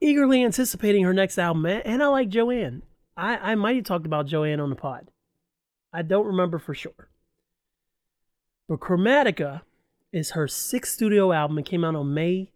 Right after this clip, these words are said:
twenty-ninth, twenty twenty. One of the fir-, first major releases of the pandemic, of quarantine. And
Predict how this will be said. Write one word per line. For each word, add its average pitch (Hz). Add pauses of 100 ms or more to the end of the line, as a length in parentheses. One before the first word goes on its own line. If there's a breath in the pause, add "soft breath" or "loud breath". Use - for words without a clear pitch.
(180)
twenty-ninth, 165
twenty 156
twenty. 131 (880)
One 175
of 165
the 143
fir-, 185
first 214
major 190
releases 175
of 147 (840)
the -
pandemic, 143
of 156
quarantine. 139 (1400)
And 147